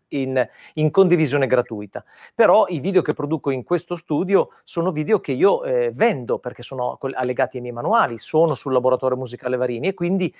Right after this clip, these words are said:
sento anche il dovere di fare questi prodotti con,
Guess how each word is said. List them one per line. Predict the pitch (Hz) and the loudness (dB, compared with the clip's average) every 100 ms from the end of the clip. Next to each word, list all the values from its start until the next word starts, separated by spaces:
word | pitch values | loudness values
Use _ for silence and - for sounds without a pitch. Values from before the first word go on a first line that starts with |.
| - | -20
sento | - - 208 175 123 | -14 0 2 2 2
anche | 160 170 - | 2 2 -2
il | 131 123 | -4 2
dovere | 202 190 143 151 233 | 4 6 6 6 2
di | 139 | -2
fare | - 151 117 - _ | 0 0 0 -6 _
questi | 175 160 160 | -4 -4 -6
prodotti | - 156 160 208 | -2 0 -2 -4
con, | 196 139 160 185 | -4 -2 0 -2